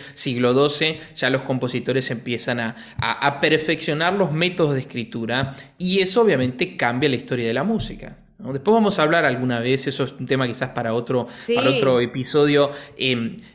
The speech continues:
Speaker 1: ¿qué, qué grado de incidencia ha tenido la escritura musical o cuál es la importancia que tiene la escritura musical, digamos, en,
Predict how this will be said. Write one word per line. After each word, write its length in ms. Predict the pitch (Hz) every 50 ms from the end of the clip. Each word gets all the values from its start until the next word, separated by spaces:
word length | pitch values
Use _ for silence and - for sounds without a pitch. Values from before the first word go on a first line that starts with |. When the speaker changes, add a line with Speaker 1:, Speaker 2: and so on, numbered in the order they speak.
| _ _ _
Speaker 1:
¿qué, 340 | - 180 190 190 185 185 -
qué 180 | - 196 196
grado 300 | 190 202 208 208 214 208
de 100 | 190 185
incidencia 680 | 165 160 143 - 160 143 147 165 185 180 185 185 160 143
ha 120 | 143 143 -
tenido 300 | 143 127 131 143 147 135
la 60 | 127
escritura 420 | - - - 120 110 - 147 151 139
musical 380 | 127 123 - 131 - 156 156 156
o 100 | 139 151
cuál 140 | 190 185
es 40 | 180 202
la 40 |
importancia 500 | 196 185 185 170 147 - 160 160 156 175
que 60 | 151 135
tiene 200 | 139 139 135 131
la 100 | 127 120
escritura 440 | 123 - 135 117 107 - 135 135 131
musical, 880 | 127 123 117 - - 117 - - 127 120 120 127 127 131 - - - - -
digamos, 400 | 117 113 110 113 113 110 - -
en, 200 | 95 92 -